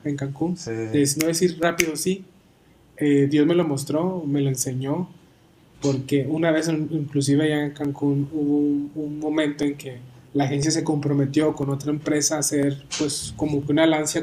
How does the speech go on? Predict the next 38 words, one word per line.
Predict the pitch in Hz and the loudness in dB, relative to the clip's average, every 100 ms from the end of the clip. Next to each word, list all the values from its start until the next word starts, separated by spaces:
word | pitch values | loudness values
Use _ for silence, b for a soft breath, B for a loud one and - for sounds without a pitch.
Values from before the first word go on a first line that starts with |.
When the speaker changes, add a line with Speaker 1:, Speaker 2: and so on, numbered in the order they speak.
| 156 - | -6 -2
Speaker 1:
alianza | 147 147 143 160 | 2 2 2 0
comercial, | 160 160 156 165 170 | 0 0 2 2 2
en | 156 | 0
donde | 139 143 | 0 0
los | 139 | 0
empleados | 139 139 143 | -2 2 0
también | 143 151 143 - - | 2 0 -2 -6 -6
iban | 160 156 156 | 0 2 2
a | 156 139 B B B | 0 -2 B B B
serle | - 156 147 160 175 175 - - - | -2 2 6 6 6 4 -4 -18 -2
como | 185 180 | 2 4
que | 185 | 4
regulado, | 170 160 165 170 175 196 | 4 4 6 6 6 6
legal | 180 160 165 175 | 6 6 4 4
todo. | 185 180 202 214 | 6 6 2 -4
Speaker 2:
Ajá. | 117 110 120 - - - - 147 | -10 -4 -4 -4 -12 -20 -10 -6
Speaker 1:
Entonces | 143 147 170 156 | 0 0 2 0
yo | 151 | 4
dije, | 165 165 160 143 - | 4 4 2 2 0
"Híjole, | 147 165 143 | -2 0 2
yo | 143 | 0
no | 147 | 0
siento | 170 165 - | 0 -2 -2
paz | 151 175 | -2 -2
en | 160 | -2
hacerlo". | 175 170 170 190 - - | 0 0 2 0 -4 -4
Fui | - 175 | 2 6
el | 185 | 6
único | 190 202 208 202 190 160 | 4 2 2 2 2 2
de | 151 | 0
la | 143 | 0
agencia | 151 143 180 | 0 -2 -2
que | 160 | 0
no | 151 | 2
lo | 160 165 | 4 6
hizo, | 165 185 196 - B B B _ - | 4 2 -4 -8 B B B _ -4
y | - | -4
pasaron | - 139 143 147 | -2 -2 0 -2